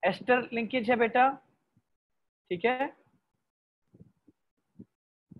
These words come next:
this is called, जी मैं repeat कर देता हूँ एस्टर लिंकेज। एस्टर लिंकेज जो है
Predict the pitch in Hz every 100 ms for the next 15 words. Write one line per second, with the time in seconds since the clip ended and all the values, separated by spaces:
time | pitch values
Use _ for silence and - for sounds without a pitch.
0 | _ _ _ _ _ _ _ _ _ _
1 | _ _ _ _ _ _ 170 180 208 170
2 | 190 196 247 - _ _ _ _ _ _
3 | - 196 220 196 190 190 185 170 196 196
4 | 214 202 - 202 202 240 233 _ _ _
5 | _ _ 240 - - 311 294 269 277 220
6 | 233 208 226 262